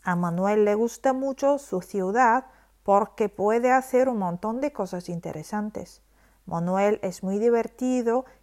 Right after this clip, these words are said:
y tiene muchos amigos. Ellos van a la playa cuando salen de la escuela. Normalmente estudian por las mañanas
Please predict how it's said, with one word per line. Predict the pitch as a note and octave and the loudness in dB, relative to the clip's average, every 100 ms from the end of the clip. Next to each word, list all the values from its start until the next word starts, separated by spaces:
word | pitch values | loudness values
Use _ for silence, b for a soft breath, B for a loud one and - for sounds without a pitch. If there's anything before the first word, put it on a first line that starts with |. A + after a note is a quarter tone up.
| _ | _
y | F3+ | -16
tiene | - G3+ G#3 G#3+ G3+ | -8 -2 0 0 0
muchos | G#3+ D4 C#4 A#3+ F3+ | -2 -2 -4 -4 -4
amigos. | E3+ F3+ G3+ F3 F3 - _ b b b _ | -4 -2 -2 -4 -8 -12 _ b b b _
Ellos | - G#3+ A3+ C#4+ A#3 | 0 2 4 0 2
van | A3 G3+ | 0 0
a | F#3+ | 0
la | E3+ | -4
playa | - A#3 B3+ B3+ B3 A#3 C4 - | -4 0 2 2 2 0 0 -4
cuando | F3+ E3+ F3 | -4 -4 -6
salen | - G3+ F#3 G#3+ | -6 -4 -4 -2
de | A3 | -2
la | F3+ | -4
escuela. | D#3 - - F3 E3+ E3+ - b b b b - | -6 -10 -6 -4 -4 -8 -12 b b b b -10
Normalmente | E3+ E3+ F3 F#3 A3 A3+ A3 A#3+ | -6 -2 0 0 -2 -2 0 2
estudian | A#3+ - - B3+ B3+ A#3 G#3+ A3+ | 2 -2 -4 -2 0 0 -2 -4
por | - F#3+ | -4 -4
las | E3+ E3 - | -4 -8 -12
mañanas | D#3 F#3 A3 A#3 G#3 A3+ - | -6 -2 0 -2 -4 -6 -10